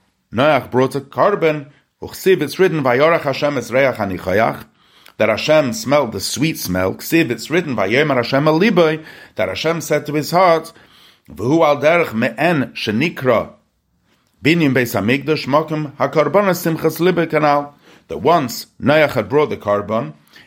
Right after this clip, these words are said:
then what was achieved was <clears throat> the, like what it says by the Beis Hamikdash, that the simchas liboy, the joy of the heart, returned the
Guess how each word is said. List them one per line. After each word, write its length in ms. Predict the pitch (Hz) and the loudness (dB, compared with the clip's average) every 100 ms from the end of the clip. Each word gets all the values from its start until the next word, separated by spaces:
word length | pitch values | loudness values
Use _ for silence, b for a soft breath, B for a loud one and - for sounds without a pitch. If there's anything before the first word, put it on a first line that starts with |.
| b _ _ | b _ _
then 480 | - 165 180 131 127 _ | 0 2 2 0 -4 _
what 220 | 113 151 | 0 0
was 180 | 135 113 | 0 -4
achieved 500 | 110 - 180 147 - | -8 -6 -2 -2 -4
was 540 | 98 151 127 - - - _ _ _ | 0 2 2 0 -12 -20 _ _ _
<clears throat> 360 | _ _ _ | _ _ _
the, 800 | 147 156 110 - 95 131 101 85 _ | 0 2 0 -4 0 2 0 -6 _
like 300 | - 127 139 | -2 0 0
what 240 | 131 113 131 | 0 0 0
it 100 | 98 | 0
says 240 | 160 139 | 0 2
by 180 | 117 120 | 2 0
the 140 | 120 | 0
Beis 320 | 113 135 - | -2 -4 -2
Hamikdash, 600 | 147 202 196 156 143 143 b b b b | -4 -4 0 2 2 -2 b b b b
that 440 | 131 147 143 143 - _ | 0 0 0 -4 -18 _
the 80 | |
simchas 640 | 87 - 180 190 147 147 - | -12 -2 -2 0 0 -2 0
liboy, 360 | 156 185 156 127 | 0 2 2 0
the 80 | |
joy 400 | 117 117 180 170 - | -4 -2 0 -2 -2
of 160 | 135 | -4
the 140 | 110 104 | -2 0
heart, 440 | 165 165 147 - - | 2 2 0 -6 -6
returned 600 | 127 135 190 185 147 127 b b b b | -6 -2 0 0 -2 -10 b b b b
the 320 | 82 104 95 | -4 -4 -4